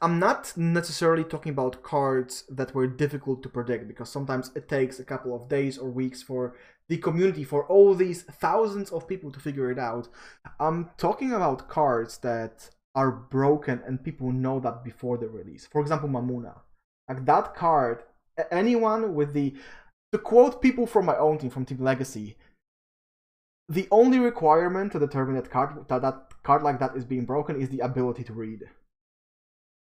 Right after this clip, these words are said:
And so, so my, this, this is my only worry, that we have cards like that where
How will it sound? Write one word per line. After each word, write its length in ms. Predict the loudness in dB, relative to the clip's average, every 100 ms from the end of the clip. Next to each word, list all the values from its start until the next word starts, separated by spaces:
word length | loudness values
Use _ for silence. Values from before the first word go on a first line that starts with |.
| _ 0
And 220 | 0 2
so, 160 | 2
so 160 | 2 2
my, 300 | 2 4 2
this, 320 | 0 -2 -2
this 180 | -2 -2
is 80 | 0
my 100 | -2
only 220 | -2 -2
worry, 280 | 0 0 0
that 120 | -2
we 100 | -4
have 120 | -4
cards 320 | -4 -4 -4 -8
like 180 | -10
that 300 | -6 -6 -6
where 200 | -10 -12